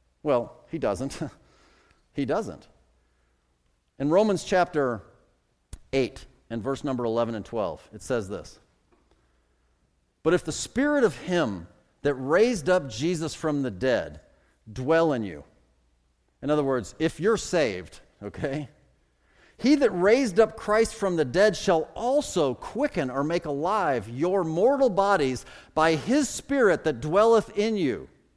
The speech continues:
Therefore, brethren, we are debtors, not to the flesh, to live after the flesh." But Romans eight is all about living under the Spirit and walking in the power of the Holy Spirit.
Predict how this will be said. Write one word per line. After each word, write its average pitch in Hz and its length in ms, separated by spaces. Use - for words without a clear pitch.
Therefore, 247 800
brethren, 117 540
we 208 840
are 127 140
debtors, 113 580
not 151 240
to 240 100
the 240 60
flesh, 180 560
to 139 80
live 139 200
after 123 260
the 90 100
flesh." - 460
But 120 100
Romans 131 360
eight 139 160
is 113 100
all 107 180
about 95 440
living 120 300
under 107 140
the 92 120
Spirit 85 420
and 101 140
walking 98 340
in 92 80
the 87 60
power 85 220
of 80 80
the 80 40
Holy 82 220
Spirit. - 400